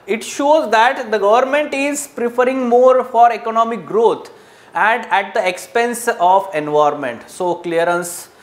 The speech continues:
for forest, uh, forest clearances for, uh, deforestation, wildlife, uh, let's say, uh, habitat degradation, this is happening, and this is not called as economic, uh,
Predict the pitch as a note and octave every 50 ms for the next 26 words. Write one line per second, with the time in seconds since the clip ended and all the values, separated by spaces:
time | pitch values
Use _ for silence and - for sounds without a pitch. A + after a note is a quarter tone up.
0 | - - _ - - F3+ F3 E3+ E3+ - - D#3 D#3+ E3 F#3+ F#3+ F#3+ - - -
1 | - - - _ _ _ _ - - _ - - C#3+ D3 D3 D3 F3+ F3 G#3+ G#3+
2 | G#3+ - - G3+ F#3+ F#3+ F#3+ G3 F#3+ F#3+ F#3 - G#3 G#3 G3+ G3+ - - - E3+
3 | E3 E3+ D3+ C#3+ C#3+ D3 F#3+ G#3+ G#3+ - G#3 F#3 F#3+ F#3+ F#3+ F#3+ - - F#3+ F#3+
4 | F#3 F#3 - G3 G3 G3 F#3+ F3 D3 D3 D3+ E3 E3+ F3 F#3 F3+ F#3 G3 F#3+ -
5 | - - _ - - - - - - E3 E3 E3 E3 D#3 D3 D3+ - - E3+ E3
6 | D#3+ D#3+ E3 E3 D#3+ C#3+ C#3+ C#3 C3+ C3+ C3+ C3+ C#3+ D3 C#3+ D3+ F#3 F#3 G3 G3
7 | G3 F3+ D3 C3 D3 C3+ C#3+ E3 F#3+ F#3 G3 G3 G3 F#3+ - - G3+ G3 G3 F3+
8 | C#3+ D#3 E3 F3+ G3 F3+ - - - - - - - E3+ F3 D3 A#2 G#2 - -
9 | - - _ _ - - B2+ C#3 D3+ D#3 D3+ C#3+ C#3+ D#3 - G#3 G3+ F3+ D#3 C#3+
10 | C#3+ D3 D3 D3+ E3 E3+ - - D#3 D3 C#3+ C#3+ C#3+ C#3 C#3 B2 A#2 A#2 - B2+
11 | A#2+ A#2 A2+ A2+ A2 - - A#2 A#2 A#2